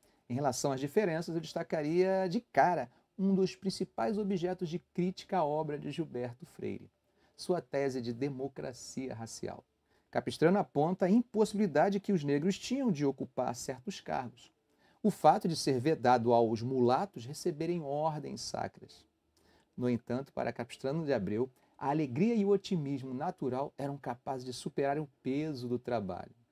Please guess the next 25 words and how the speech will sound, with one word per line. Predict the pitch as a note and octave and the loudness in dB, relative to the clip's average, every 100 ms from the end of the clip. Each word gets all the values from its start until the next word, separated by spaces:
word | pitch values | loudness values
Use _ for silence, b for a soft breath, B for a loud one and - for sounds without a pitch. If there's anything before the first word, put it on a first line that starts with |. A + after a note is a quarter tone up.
| _ _ _ _ _ b b b - | _ _ _ _ _ b b b -2
No | B2 | 0
diálogo | A2 C3 C3 A#2+ | 6 6 6 2
com | B2 | 0
os | A2+ | 2
marxistas, | A#2 B2 - F#3+ - - - | 0 -2 2 2 2 -4 -8
Freire | - D3+ E3 | 0 0 0
sofreria | - F3 - D#3+ F3+ F#3 | 0 -2 0 0 2 0
severas | - F#3 D#3 F3 G#3 G3+ - | 2 0 0 0 0 -2 -6
críticas. | - G#3 - - - - - _ _ _ _ b b b - | -4 -4 -4 -14 -20 -20 -20 _ _ _ _ b b b 2
Essa | C#3+ - - - | 2 4 0 0
crítica | - G#3+ - - | 2 2 2 0
ganha | C3 D#3 F#3 | 2 2 0
força | - F3 A3+ A#3+ | 0 4 4 4
nas | A#3+ F#3+ | 4 4
décadas | F#3 F#3 F3+ D#3+ | 2 4 2 2
de | |
mil | F3 | 0
novecentos | G#3 F#3 E3 D#3+ | 0 -2 -6 -6
e | - | -2
sessenta | F#3+ - - G#3+ A3 G#3 | -4 -4 -4 -4 -2 0
e | |
mil | G3 | 0
novecentos | F#3 F#3+ | 0 -2
e | - | -2
setenta, | G#3 - C#3 - | -4 -6 -10 -12